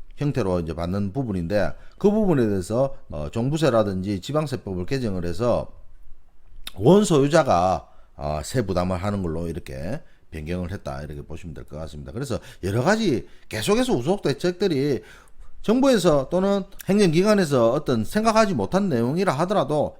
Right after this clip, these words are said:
향후에라도 계속 후속 대책을 주겠다는 겁니다. 그래서, 어, 개인들이나 이런 분들이 빠져나갈 수 있는 것을 원천적으로 방어를 하겠다, 그렇게 보시면 될 것 같고요.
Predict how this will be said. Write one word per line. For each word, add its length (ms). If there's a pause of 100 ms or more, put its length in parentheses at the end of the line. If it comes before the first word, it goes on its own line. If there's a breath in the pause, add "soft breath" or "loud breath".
향후에라도 600
계속 380
후속 240
대책을 380
주겠다는 420
겁니다. 440
그래서, 300 (540 loud breath)
어, 480 (360)
개인들이나 1000 (520)
이런 480 (120)
분들이 640 (180)
빠져나갈 640
수 120
있는 260
것을 260
원천적으로 920 (240)
방어를 300
하겠다, 460
그렇게 420
보시면 340
될 140
것 120
같고요. 500